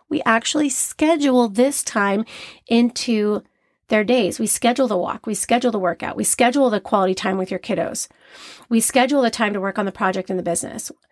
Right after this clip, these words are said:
Always remember that what you don't schedule, you don't accomplish. And this is just a simple truth. And what we don't measure, we can't manage.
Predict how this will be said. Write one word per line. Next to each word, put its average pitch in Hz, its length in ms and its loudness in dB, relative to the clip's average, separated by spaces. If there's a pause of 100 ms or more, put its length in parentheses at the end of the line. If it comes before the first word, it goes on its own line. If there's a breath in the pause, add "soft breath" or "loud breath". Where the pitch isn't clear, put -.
(320 soft breath)
Always 302 340 4
remember 208 420 2
that 196 140 0
what 202 200 0
you 214 80 0
don't 220 400 0
schedule, 233 680 0 (120)
you 214 160 -2
don't 214 520 0
accomplish. 202 680 -4
And 226 140 2
this 226 140 2
is 277 100 0
just 311 180 2
a 285 60 0
simple 254 300 0
truth. - 480 -2 (260 loud breath)
And 240 60 4
what 254 140 4
we 262 80 2
don't 240 240 2
measure, 226 480 2
we 214 120 -4
can't 262 300 -2
manage. 262 680 -2